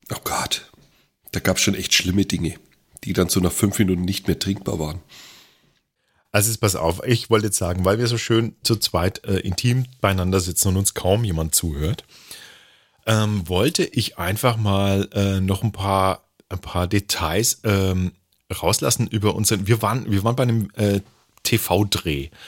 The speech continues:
Speaker 2: Und ich hab mir jetzt gedacht, vielleicht können wir eine, die eine oder die andere Anekdote, äh, hier in dem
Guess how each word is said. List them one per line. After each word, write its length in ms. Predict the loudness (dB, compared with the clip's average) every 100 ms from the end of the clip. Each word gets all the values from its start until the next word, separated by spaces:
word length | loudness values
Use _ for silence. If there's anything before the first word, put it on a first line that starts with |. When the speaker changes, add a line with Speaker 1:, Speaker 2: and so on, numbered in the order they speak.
| -20 _
Speaker 2:
Und 160 | 0 2
ich 100 | 0
hab 100 | 0
mir 60 |
jetzt 140 | 0 0
gedacht, 240 | -2 -2
vielleicht 220 | 0 -2 0
können 220 | 0 0
wir 80 | -2
eine, 140 | -6 -2
die 140 | 0
eine 180 | 2 0
oder 140 | 0
die 140 | 0 -2
andere 320 | -4 -4 -4
Anekdote, 920 | -2 -2 -2 -4 -2 0 2 0 0
äh, 260 | 0 0
hier 280 | -2 -2 0
in 120 | 0
dem 220 | -2 -4